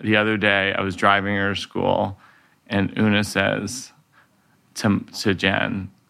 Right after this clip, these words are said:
"I like Dad better than Uber because we don't have to wait for Dad." And I thought,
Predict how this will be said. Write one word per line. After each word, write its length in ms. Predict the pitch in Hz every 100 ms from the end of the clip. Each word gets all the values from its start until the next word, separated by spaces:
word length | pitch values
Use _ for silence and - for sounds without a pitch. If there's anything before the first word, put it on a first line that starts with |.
| _ _ _ -
"I 160 | 117 135
like 260 | 156 123
Dad 460 | 92 113 110 107 90
better 360 | 107 107 110
than 280 | 101 101 95
Uber 600 | 117 117 110 101 92 95 -
because 600 | 110 107 - 110 101 92
we 140 | 98 104
don't 220 | 107 113
have 220 | 110 107
to 100 | -
wait 360 | 98 98 101 -
for 140 | - 90
Dad." 540 | 98 98 98 85 95 95 _ _ _ - - _ _ _ _ _ -
And 140 | 113
I 120 | 113
thought, 520 | 113 120 107 104 -